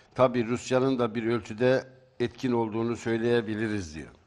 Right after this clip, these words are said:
"Peki siz onu Suriye'den çıkarttınız ve Türkiye'ye teslim ettiniz. Örgüt Suriye'nin kontrolünden uzaklaşmış oldu ve Amerika'nın kontrolüne girdi. Kandil ağırlıklı bir yapılanma var.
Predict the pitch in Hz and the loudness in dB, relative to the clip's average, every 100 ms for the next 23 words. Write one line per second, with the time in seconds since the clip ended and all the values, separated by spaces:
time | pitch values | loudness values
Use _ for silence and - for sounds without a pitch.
0 | _ _ _ _ - - - - 156 139 | _ _ _ _ -20 -20 -20 0 2 2
1 | 143 - 151 156 139 - 131 139 131 139 | -2 -2 2 4 4 2 4 4 4 2
2 | - - 131 - 135 131 127 - 123 123 | 0 2 2 2 -2 0 0 -2 -4 2
3 | 127 123 120 98 123 123 - 127 113 104 | 2 2 -2 -2 0 0 0 -2 -2 0
4 | 123 123 131 - 123 120 127 120 123 - | 0 0 -6 -2 2 2 2 2 0 0
5 | 120 120 120 131 123 120 113 123 117 123 | 0 0 2 0 2 0 2 0 0 -6
6 | - 107 101 110 117 120 127 113 120 123 | -4 -4 -2 0 4 4 4 0 0 -2
7 | 117 120 113 117 117 117 104 101 90 92 | 0 -4 -2 -2 -2 -2 -2 -4 -6 -4
8 | 113 123 127 123 117 117 117 127 117 113 | 0 2 2 4 6 4 0 -4 -4 0
9 | 117 113 117 117 117 110 90 | -2 0 0 0 0 -2 -4